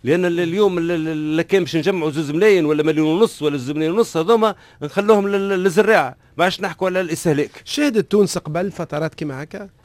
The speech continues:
Speaker 1: بطبيعة الحال في سنوات، ثم سنوات، آه،
Speaker 2: لا، مانيش نحكي، نحكي على السنوات الأخيرة، مثلا بداية من ألفين، ألف وتسعمية وستين، ألف وتسعمية وسبعين.
Speaker 1: إيه لا، فما رينا ب-، ب-، ب-، ب-، بعض سنوات،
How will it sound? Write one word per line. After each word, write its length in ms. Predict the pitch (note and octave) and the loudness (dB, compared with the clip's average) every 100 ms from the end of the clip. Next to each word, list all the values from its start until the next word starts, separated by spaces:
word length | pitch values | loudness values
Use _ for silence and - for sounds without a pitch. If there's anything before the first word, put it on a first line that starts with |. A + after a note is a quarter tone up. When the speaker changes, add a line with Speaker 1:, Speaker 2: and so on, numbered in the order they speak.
| _ _ _ - | _ _ _ -20
Speaker 1:
بطبيعة 280 | A#3+ B3 A3+ | -8 -8 -6
الحال 300 | G#3+ A#3+ C3 | -6 -4 -4
في 120 | C3+ | -6
سنوات، 460 | B2 C#3+ D#3+ C3 - | -10 -6 -4 -4 -4
ثم 140 | A#2 | -10
سنوات، 580 | G#2+ B2+ D3 D#3+ - C3 | -6 -6 -2 -4 -4 -8
آه، 100 | B2+ | 0
Speaker 2:
لا، 180 | B3+ B3+ | 0 2
مانيش 480 | G#3+ A#3+ B3+ - | 4 4 4 0
نحكي، 300 | A#3 F#3+ F#3+ | 0 -2 -4
نحكي 280 | F3 F#3 - | -4 -6 -4
على 60 | E3+ | -6
السنوات 540 | E3 G3 F3+ G3 G#3 | -4 -2 2 2 2
الأخيرة، 500 | F#3 C#3 - F3 C#3 | -2 -4 -6 -6 -6
مثلا 440 | C3+ C#3+ D3 F3 E3+ | -8 -8 -2 0 2
بداية 340 | D#3 F3 F#3 | 2 2 0
من 120 | E3+ | -2
ألفين، 260 | D#3 - F3 | -4 -4 -6
ألف 240 | C#3 D#3+ | -4 -6
وتسعمية 260 | D3+ D3+ B2+ | -6 -8 -8
وستين، 440 | B2 - D#3+ E3 | -10 -8 -6 -4
ألف 120 | D3 | -6
وتسعمية 260 | - - B2+ | -10 -14 -12
وسبعين. 480 | C3+ B2+ C#3 D#3+ D#3+ | -10 -10 -8 -6 -2
Speaker 1:
إيه 100 | E3+ | 0
لا، 160 | F3 | 0
فما 260 | B2 F#3+ F3+ | -2 -2 -2
رينا 220 | G#3 C3 | -2 -2
ب-، 40 | A2 | -2
ب-، 240 | A#2+ A2 | -4 -4
ب-، 340 | A2 A#2+ A2+ | -6 -4 -4
ب-، 140 | A2 G#2+ | -6 -8
بعض 160 | B2 | -8
سنوات، 460 | G#2+ B2 A2+ C#3 C3 | -6 -6 -4 -4 -4